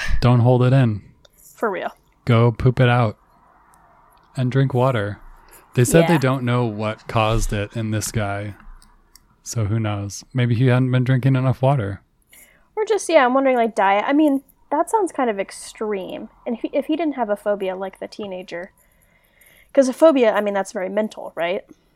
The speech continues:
Speaker 2: So even though you know, like, your stomach's in pain, or you
Speaker 1: Yeah.
Speaker 2: feel the urge, you're shutting it down mentally. So I'm curious what he did.
Speaker 1: And it's not clear if her phobia was of toilets, as in the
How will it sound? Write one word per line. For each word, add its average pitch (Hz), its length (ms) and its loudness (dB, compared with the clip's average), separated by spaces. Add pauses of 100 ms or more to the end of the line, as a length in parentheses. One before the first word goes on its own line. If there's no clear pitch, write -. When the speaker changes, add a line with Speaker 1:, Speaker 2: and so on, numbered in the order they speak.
(280)
Speaker 2:
So - 140 -10
even 226 220 -2
though 214 80 0
you 202 180 -6
know, 220 320 0
like, 185 220 -6
your 185 100 -12
stomach's - 360 -12
in - 80 -16
pain, 202 540 -8 (1500)
or 233 60 -2
you 208 80 -2
Speaker 1:
Yeah. 208 80 -4
Speaker 2:
feel 208 140 2
the 202 140 -2
urge, 190 600 -10 (520)
you're 208 160 -8
shutting 196 420 -2
it 185 100 -12
down 190 280 -8
mentally. 196 420 -12
So - 160 -10
I'm 233 80 -6
curious 262 380 -4
what 214 200 -10
he 240 140 -12
did. 277 240 -10 (1700)
Speaker 1:
And 131 120 0
it's 123 120 -2
not 156 220 0
clear 143 300 0
if - 100 -6
her 120 100 -2
phobia 120 420 -2
was 113 160 -2
of 110 160 -6
toilets, 120 580 -4
as 110 220 -6
in 110 140 -4
the 110 260 -10